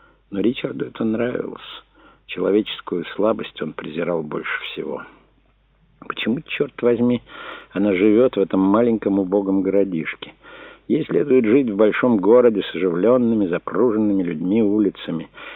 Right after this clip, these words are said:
Она слишком умна, слишком элегантна для такого местечка, как Суонсборо.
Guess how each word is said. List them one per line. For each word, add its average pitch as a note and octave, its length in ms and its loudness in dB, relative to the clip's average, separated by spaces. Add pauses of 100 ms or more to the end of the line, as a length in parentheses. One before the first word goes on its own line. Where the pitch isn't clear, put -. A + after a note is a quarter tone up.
(200)
Она - 180 -8
слишком - 420 0
умна, G#2 500 2
слишком G2+ 360 -2
элегантна G2 680 0
для E2 160 -4
такого F#2 380 0
местечка, F2+ 560 -4
как - 240 -10
Суонсборо. E2 720 -4